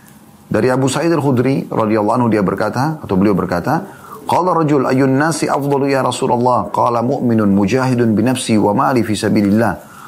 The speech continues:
Qala, "Thumma man?" Qala, "Thumma rajulun mu'tazilun fi syi'bin min asy-syi'abi ya'budu rabbah."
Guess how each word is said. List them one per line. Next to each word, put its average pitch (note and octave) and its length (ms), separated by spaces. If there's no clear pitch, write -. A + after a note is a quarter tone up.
Qala, C3+ 320
"Thumma D#3 320
man?" D#3 320
Qala, A2+ 400
"Thumma G#2+ 400
rajulun A#2 400
mu'tazilun G#2+ 880
fi G2 220
syi'bin A#2+ 500
min F#2+ 160
asy-syi'abi C#3+ 800
ya'budu C#3+ 480
rabbah." E2+ 320